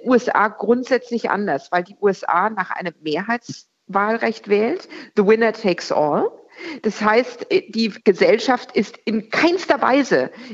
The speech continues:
in dem Maße abgebildet, ähm, wie sie denn gewählt hat. Das beste Beispiel war die Wahl Donald Trumps zweitausendsechzehn.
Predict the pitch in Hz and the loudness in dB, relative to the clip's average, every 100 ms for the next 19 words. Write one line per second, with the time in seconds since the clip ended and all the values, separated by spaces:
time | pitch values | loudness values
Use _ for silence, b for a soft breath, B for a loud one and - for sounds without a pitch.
0 | - 226 214 233 254 220 190 220 - - | -2 -2 2 2 2 0 0 0 -2 -2
1 | 214 - - 208 156 160 180 262 - - | -2 -6 -6 0 0 2 0 -2 -6 -18
2 | - B B _ 214 208 208 202 190 233 | -20 B B _ 2 2 0 -10 -8 -8
3 | 247 262 226 226 233 233 254 - 196 196 | -6 -2 0 0 0 2 2 2 -2 -2
4 | 185 - 180 - 180 170 190 - 226 196 | -4 -2 -2 -2 -2 0 -2 -2 -2 0
5 | 196 208 175 180 208 196 185 185 - 160 | 0 -2 0 0 0 -2 -2 -6 -4 -6
6 | 190 - - 208 220 220 226 262 262 - | -6 -10 -2 -2 0 -2 0 -2 -2 -2
7 | 156 143 | -2 -2